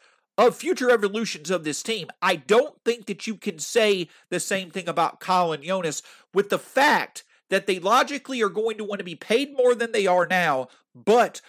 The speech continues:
they're going to be in reduced roles going forward. And for that reason,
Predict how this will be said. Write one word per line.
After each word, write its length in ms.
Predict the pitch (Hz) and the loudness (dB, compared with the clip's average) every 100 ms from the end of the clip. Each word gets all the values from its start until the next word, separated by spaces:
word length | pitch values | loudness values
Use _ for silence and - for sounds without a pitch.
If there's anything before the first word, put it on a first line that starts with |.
| - | -2
they're 100 | 170 | -2
going 300 | 165 202 196 | 0 -2 -2
to 80 | 175 | -6
be 160 | 180 | -6
in 140 | 175 147 | -10 -8
reduced 500 | 151 123 202 190 - | -8 -4 -6 -6 -2
roles 560 | 156 139 104 71 - - _ - | 2 2 0 -6 -16 -18 _ -6
going 280 | 143 131 | -6 -6
forward. 440 | 120 127 98 - _ _ _ _ _ _ _ _ _ _ | -8 -8 -8 -14 _ _ _ _ _ _ _ _ _ _
And 140 | 196 220 | 0 2
for 80 | 233 | 4
that 320 | 285 311 196 | 4 4 2
reason, 520 | 285 320 202 202 202 | -2 0 -2 -4 -6